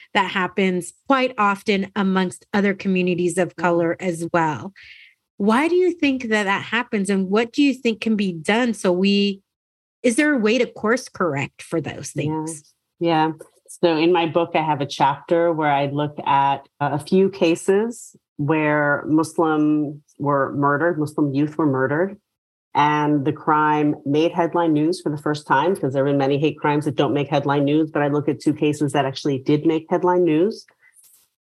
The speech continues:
Speaker 2: And they were not labeled as hate crimes. So law enforcement said, "This is a crime."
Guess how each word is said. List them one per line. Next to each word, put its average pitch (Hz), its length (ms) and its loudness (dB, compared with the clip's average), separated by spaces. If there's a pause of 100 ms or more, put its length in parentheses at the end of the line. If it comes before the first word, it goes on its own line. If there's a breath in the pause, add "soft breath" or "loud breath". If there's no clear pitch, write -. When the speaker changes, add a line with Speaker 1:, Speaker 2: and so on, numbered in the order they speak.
Speaker 2:
And 151 760 -2 (360)
they 160 200 0
were 156 160 -2
not 151 320 -2
labeled 143 360 -6
as 135 120 -10
hate 135 200 -6
crimes. - 360 -6
So 147 80 0
law 147 160 2
enforcement 147 500 -2
said, 143 340 -2
"This - 140 -6
is 160 100 2
a 190 80 0
crime." 165 640 0